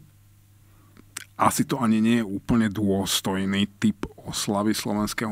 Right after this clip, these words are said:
národného povstania. E, ja som sa veľmi dobre zabával napríklad na Ľubošovi Blahovi, lebo keď si ho pustíš bez zvuku a vidíš iba tú veľmi prehnanú gestikuláciu a, a pózu a všetko, čo k tomu patrí,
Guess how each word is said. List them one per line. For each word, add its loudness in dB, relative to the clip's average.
národného -2
povstania. 0
E, -4
ja 4
som 6
sa 2
veľmi 4
dobre 2
zabával 2
napríklad 0
na 2
Ľubošovi 2
Blahovi, -2
lebo -4
keď -4
si -2
ho 2
pustíš 0
bez -2
zvuku 0
a 0
vidíš 2
iba 2
tú -4
veľmi 2
prehnanú 0
gestikuláciu -2
a, -2
a -4
pózu -2
a -2
všetko, -6
čo -4
k -16
tomu 0
patrí, -2